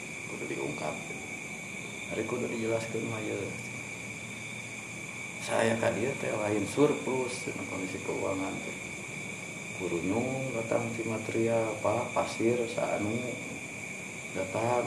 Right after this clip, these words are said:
hordeng, bayareun, saanu. Apa, batik, cenah,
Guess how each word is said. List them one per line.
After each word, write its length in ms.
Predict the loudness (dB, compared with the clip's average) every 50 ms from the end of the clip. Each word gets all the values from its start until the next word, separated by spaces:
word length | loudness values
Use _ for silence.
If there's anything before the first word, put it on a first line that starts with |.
| 2
hordeng, 720 | 2 2 2 4 4 4 4 6 6 4 4 2 2 2 2
bayareun, 560 | 4 6 6 6 6 6 4 4 2 2 -2 -2
saanu. 560 | -2 0 0 0 0 -2 -2 -2 -2 -2 -4 -4 -6 -6 -8 -8 -8 -8 -8 -8 -8 -8 -8 -8 -8 -8 -6 -4
Apa, 320 | -2 0 0 0 0 2
batik, 720 | 4 4 4 4 4 4 4 6 8 8 6 6 2 -2
cenah, 220 | -4 -4 -4 -4